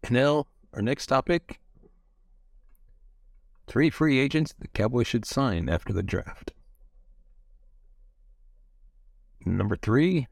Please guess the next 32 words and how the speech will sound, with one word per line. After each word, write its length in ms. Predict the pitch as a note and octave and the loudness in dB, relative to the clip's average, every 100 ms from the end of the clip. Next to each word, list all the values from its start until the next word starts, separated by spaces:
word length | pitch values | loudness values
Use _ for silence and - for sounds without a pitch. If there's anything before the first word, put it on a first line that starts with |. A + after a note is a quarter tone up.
| _ - | _ -4
Dalton 300 | G2 C#3 D3+ | -2 -2 -2
Risner 540 | B2+ D3 - E3 D3 | 0 0 0 -4 -2
at 140 | C#3 D3 | -4 -2
guard. 440 | G#2+ G#2+ - - - - _ _ _ _ - | -2 -2 -6 -18 -20 -20 _ _ _ _ -2
Dallas 380 | D3 E3+ D#3 - | 2 2 0 0
lost 340 | G#2+ B2+ - | 0 0 -2
Connor 260 | F#2+ F#2 F#2+ | -2 0 0
McGovern 540 | F#2 G2 E2 G2 A#2 | 0 0 2 2 0
in 80 | E2 | -2
free 320 | - F#2 F2+ | -2 0 2
agency, 600 | F2 E2+ F2 - C3 C#3 - _ _ - _ - - _ - _ - | 0 0 -2 0 0 -2 -10 _ _ -20 _ -20 -20 _ -20 _ -4
and 80 | G2 | -2
if 80 | G2 | -2
their 100 | G#2 | -4
plan 240 | - A#2 | -2 -2
to 60 | A2+ | 0
keep 200 | B2 - | -2 0
Tyler 300 | G#2 A#2 A2 | 0 0 -2
Smith 300 | - B2+ - | -2 -4 -2
at 100 | G#2 | -2
left 200 | G#2 - | -2 0
tackle 320 | A2 - G#2 | -4 -2 -4
holds 280 | A#2+ A2+ - | -4 -4 -4
true, 320 | C3 D3+ E3+ _ _ _ _ _ _ _ - | 0 0 -4 _ _ _ _ _ _ _ -2
they 80 | |
need 160 | D#3 D#3 | 2 2
to 80 | C#3 | 2
find 320 | D3+ D#3 A#2+ | 0 0 0
someone 380 | G2 G2 F#2 A#2+ | 0 0 0 0
to 60 | |
replace 480 | G#2+ B2 - A#2 - | 0 0 0 -2 -2
him. 180 | D#2 | -8